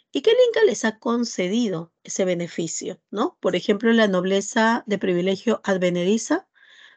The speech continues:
son todos los curacas o líderes provinciales que han sido sometidos.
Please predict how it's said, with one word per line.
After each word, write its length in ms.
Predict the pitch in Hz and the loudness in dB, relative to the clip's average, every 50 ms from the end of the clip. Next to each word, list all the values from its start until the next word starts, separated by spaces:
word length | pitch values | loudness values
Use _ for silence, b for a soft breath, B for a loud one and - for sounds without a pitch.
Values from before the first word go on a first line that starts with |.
| b | b
son 280 | b - - 247 240 233 | b -2 2 2 2 4
todos 240 | - 277 277 294 302 | 4 6 6 6 6
los 140 | 302 294 - | 6 4 0
curacas 800 | _ - 196 175 185 190 190 - - 175 175 - - - _ _ _ _ _ _ _ _ _ _ _ - | _ -8 -4 -2 0 0 -2 -2 -6 -14 -14 -14 -16 -18 _ _ _ _ _ _ _ _ _ _ _ -2
o 140 | - 196 | 0 0
líderes 420 | 196 202 220 226 220 220 233 226 220 | 2 4 4 4 4 2 0 -2 -2
provinciales 880 | - 226 208 202 180 170 160 - - - 185 180 170 160 170 165 - | -2 -2 -2 -2 -2 -4 -6 -8 -6 -6 -4 -4 -4 -6 -8 -10 -10
que 140 | - - 196 | -6 -2 -2
han 120 | 190 190 196 | 0 0 -2
sido 380 | - - 220 208 214 220 - - | -4 -4 -2 -2 -2 -4 -6 -8
sometidos. 1000 | - - - - 202 175 165 165 - - 202 202 175 160 160 - - - _ | -12 -10 -8 -6 -4 -4 -4 -4 -4 -4 -4 -2 -4 -6 -8 -12 -14 -14 _